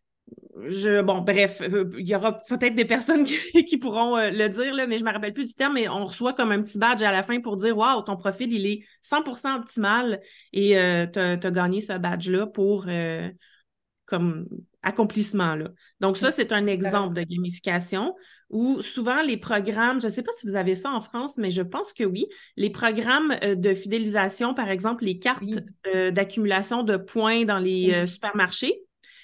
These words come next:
Speaker 1: ben, c'est le même principe. C'est pour fidéliser les clients. Donc, on va toujours
Speaker 2: Hmm.
Speaker 1: penser quel comportement on veut encourager, puis comment on va le récompenser. De quelle façon on va le récompenser.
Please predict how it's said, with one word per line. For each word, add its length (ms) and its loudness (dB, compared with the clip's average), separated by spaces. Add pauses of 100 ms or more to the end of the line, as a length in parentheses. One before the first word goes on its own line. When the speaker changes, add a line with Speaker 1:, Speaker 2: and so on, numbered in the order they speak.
(160)
Speaker 1:
ben, 80 2
c'est 120 4
le 60 2
même 200 4
principe. 540 -6 (360)
C'est 200 2
pour 180 -4
fidéliser 480 2
les 120 0
clients. 320 -2
Donc, 160 0
on 80 2
va 80 0
toujours 280 0
Speaker 2:
Hmm. 20 -4
Speaker 1:
penser 480 0 (300)
quel 280 0
comportement 720 -2
on 40 -2
veut 120 -4
encourager, 680 -2 (540)
puis 120 -2
comment 380 2
on 20 2
va 120 2
le 100 4
récompenser. 720 -4 (260)
De 80 -2
quelle 220 0
façon 240 -2
on 120 0
va 100 0
le 60 -2
récompenser. 720 -8